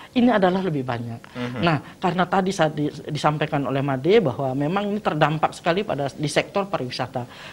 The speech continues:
Speaker 1: Terutama bapak-bapak yang, atau ibu-ibu yang bekerja di pariwisata sekarang blak, langsung diam. Nah,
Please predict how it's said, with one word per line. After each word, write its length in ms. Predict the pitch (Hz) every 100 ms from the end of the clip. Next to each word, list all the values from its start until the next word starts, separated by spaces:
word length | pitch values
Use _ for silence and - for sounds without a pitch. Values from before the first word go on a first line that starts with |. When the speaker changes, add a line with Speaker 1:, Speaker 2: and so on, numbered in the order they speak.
| -
Speaker 1:
Terutama 560 | 190 185 180 156 131 165
bapak-bapak 640 | 180 156 143 156 139 -
yang, 240 | - 185 156
atau 400 | 147 - 135 131
ibu-ibu 400 | 151 165 165 190
yang 160 | 160
bekerja 400 | 147 - 185 175
di 80 | 147
pariwisata 720 | 139 139 127 127 120 175 208 - - -
sekarang 560 | - - 185 202 208 - - - - -
blak, 260 | - 175 -
langsung 400 | 139 143 160 143
diam. 320 | 127 123 117 127 - -
Nah, 240 | 180 156